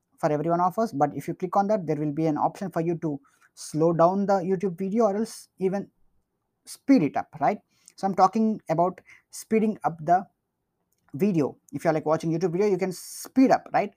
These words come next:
Uh, depending on the person, depending on the v-, type of video that you're watching, and depending on the rate of, uh,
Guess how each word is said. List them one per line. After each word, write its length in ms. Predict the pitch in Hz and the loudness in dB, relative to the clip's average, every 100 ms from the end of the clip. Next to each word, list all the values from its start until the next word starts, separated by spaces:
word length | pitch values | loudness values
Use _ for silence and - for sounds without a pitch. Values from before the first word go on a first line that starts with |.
| - - _ _ | -20 -20 _ _
Uh, 380 | 147 151 147 139 | 2 4 4 2
depending 380 | 139 226 240 233 | 0 2 4 4
on 320 | 196 190 170 | 2 2 -4
the 380 | 151 151 143 135 - _ | 0 2 2 -2 -8 _
person, 560 | 180 185 - 226 202 165 143 | -2 -2 -2 -2 -4 -8 -8
depending 320 | 160 196 185 | -6 -4 -4
on 100 | 175 | -4
the 120 | 143 143 156 - | -6 -10 -20 -14
v-, 160 | 143 175 | -12 -4
type 200 | 165 165 | -4 -2
of 140 | 180 | -4
video 280 | 143 151 196 | -4 -4 -2
that 140 | 175 170 | -2 -2
you're 120 | 170 | -2
watching, 400 | 151 160 196 185 | 0 -2 -4 -6
and 80 | 151 | -4
depending 320 | 143 165 170 | -4 -4 -2
on 240 | 165 160 | -2 -2
the 200 | 143 143 - _ _ _ - | -2 -2 -4 _ _ _ -4
rate 260 | 160 170 | -2 2
of, 160 | 180 175 - - - | 2 2 -2 -18 -4
uh, 340 | 135 139 131 | -2 0 -2